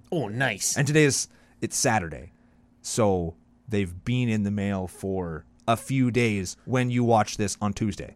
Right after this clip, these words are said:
Speaker 1: Yeah, very much so. So, couple things. If you want to let the guys over at Fusion, the people over at Fusion know that their relationship with us is a good one, of course, you go on, you use the promo code, get the stuff that you're gonna buy fucking anyways.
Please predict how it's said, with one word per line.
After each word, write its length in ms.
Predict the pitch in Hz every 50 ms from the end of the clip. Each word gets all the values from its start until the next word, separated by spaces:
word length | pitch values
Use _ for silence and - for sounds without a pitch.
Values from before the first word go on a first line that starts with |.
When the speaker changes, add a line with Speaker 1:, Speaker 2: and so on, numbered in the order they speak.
| _ - -
Speaker 1:
Yeah, 500 | 87 90 92 104 127 160 208 226 226 170
very 420 | 107 90 95 101 110 110 120 127
much 540 | 127 131 131 131 143 139 - - - - -
so. 560 | - - - - 123 123 165 214 240 226 185
So, 240 | - - - 233 208
couple 300 | - - 226 - - 160
things. 280 | - 262 302 262 170
If 140 | 143 170 -
you 100 | 175 180
want 360 | 170 175 196 214 247 254 - -
to 300 | - 214 208 202 208 202
let 360 | 175 165 175 175 190 185 -
the 80 | - 170
guys 380 | 160 170 165 170 165 165 160
over 240 | 170 170 156 170 160
at 100 | 127 -
Fusion, 360 | - 170 170 170 160 143 104
the 80 | 117 120
people 440 | - - - 135 117 131 131 139 -
over 200 | 139 135 131 143 127
at 60 | 104
Fusion 420 | - - 165 156 151 127 127 139 131
know 180 | 120 131 165
that 140 | 175 175 160
their 120 | - 139 135
relationship 600 | 135 135 139 120 - 135 123 - 147 139 - 131
with 80 | 123
us 260 | 131 147 160 - - - -
is 260 | 147 147 143 135 - -
a 60 | 107
good 200 | 87 101 175 202
one, 220 | 220 262 277 285 262
of 420 | 262 - - - - - _ -
course, 300 | - 196 220 240 - -
you 40 | 127
go 140 | 127 147 151
on, 260 | 160 156 160 160 156
you 60 | 135
use 220 | 123 143 185 170
the 60 | 160 156
promo 280 | - 160 156 156 156
code, 220 | - 156 151 127 110
get 140 | 170 170
the 60 | - -
stuff 220 | - - 180 -
that 80 | - 143
you're 140 | 147 139
gonna 180 | 113 143 185 196
buy 320 | 165 - - 156 156 156
fucking 560 | 139 - - 202 208 185 139 - 170 170 165 160
anyways. 880 | 160 160 151 147 131 123 113 113 113 110 104 92 76 73 - - -